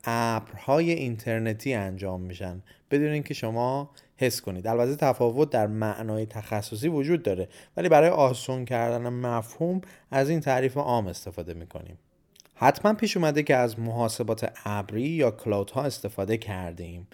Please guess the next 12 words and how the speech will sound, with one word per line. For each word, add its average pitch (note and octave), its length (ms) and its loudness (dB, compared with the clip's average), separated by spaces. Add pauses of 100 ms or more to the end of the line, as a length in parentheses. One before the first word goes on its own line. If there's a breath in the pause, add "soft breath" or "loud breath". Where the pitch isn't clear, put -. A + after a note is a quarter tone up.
(460 soft breath)
و G2+ 100 -4
متوجهش G#2 800 -4
نبودیم. F#2+ 440 -4 (160)
برای A2+ 160 0
مثال A#2 300 0
وقتی - 280 0 (120)
عبارتی A2+ 680 2
رو A2 60 2
در G2+ 200 -2
گوگل G2+ 460 -6
سرچ G2+ 520 -6
می‌کنید، G#2+ 500 -6